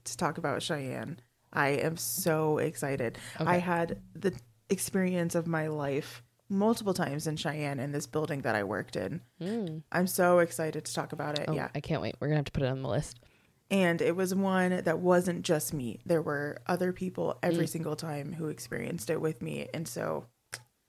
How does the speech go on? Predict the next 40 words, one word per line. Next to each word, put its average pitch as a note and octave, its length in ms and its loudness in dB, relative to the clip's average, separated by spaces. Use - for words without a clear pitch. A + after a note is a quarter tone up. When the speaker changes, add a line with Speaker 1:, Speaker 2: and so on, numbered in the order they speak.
Speaker 2:
That F#3 120 2
makes D#3+ 200 0
it - 80 0
better. B1+ 280 -6
Speaker 1:
Mm-hmm. F#3 240 0
Oh, - 340 -6
so F3+ 280 2
much E3+ 220 0
better. D3+ 360 0
Seeing G#3+ 420 6
Speaker 2:
Mm-hmm. F#3+ 40 -4
Speaker 1:
things, D#3 300 -2
feeling E3+ 360 2
things. C#3 400 -6
Uh, C#3 720 -4
yeah. - 280 -6
Speaker 2:
Yeah. C#3 100 0
Speaker 1:
Crazy, - 460 -6
crazy E4 440 -4
stuff. - 200 -10
So D#3 120 -4
I'm - 180 2
excited. D3+ 420 -2
Speaker 2:
Mm. - 40 -18
Speaker 1:
But - 100 -6
Speaker 2:
Yeah, C#3+ 120 2
we'll D#3+ 160 4
have D#3+ 80 6
to - 80 -2
put E3 160 2
that C3 120 4
on A#2+ 100 -2
the A2 80 -4
list. F#2+ 200 -2
So D3 140 2
explorers, C3+ 640 2
eventually B2 600 0
you - 100 -2
will F#2+ 380 2
hear C#3+ 420 2